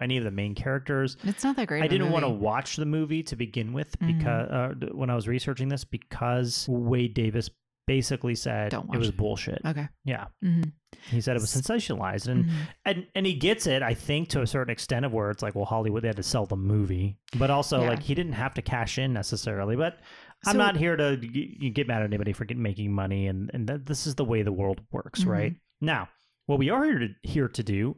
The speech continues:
Speaker 1: is to talk a little bit about how these things have gotten sensationalized and what might actually be going on here, and kind of give a little bit of history, but then also dive into some more scientific stuff.
Speaker 2: Yeah.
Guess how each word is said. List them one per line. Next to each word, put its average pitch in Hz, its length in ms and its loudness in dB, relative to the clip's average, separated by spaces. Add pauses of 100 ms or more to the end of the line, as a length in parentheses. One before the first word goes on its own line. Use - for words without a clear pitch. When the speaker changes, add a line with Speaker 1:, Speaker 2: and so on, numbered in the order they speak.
(120)
Speaker 1:
is 131 120 -4
to 156 100 -4
talk 151 280 0
a 135 60 -4
little 123 160 0
bit 113 120 -2
about 113 460 0
how 254 300 0
these 170 220 -2
things 113 180 0
have 104 100 -2
gotten 107 240 -4
sensationalized 107 1120 -4 (300)
and 156 140 4
what 180 160 2
might 180 300 -4
actually 151 360 -2
be 131 100 -2
going 120 320 0
on 113 200 -2
here, 101 400 -8
and 117 480 0 (160)
kind 147 180 0
of 127 60 -2
give 131 120 0
a 120 40 0
little 170 200 2
bit 170 120 -2
of 127 80 -2
history, 120 460 -2
but 110 120 -4
then 110 100 -2
also 110 340 -4 (260)
dive 98 220 -2
into 101 140 -2
some - 120 -10
more 104 140 -8
scientific 107 580 -8
stuff. - 360 -12
Speaker 2:
Yeah. 202 280 0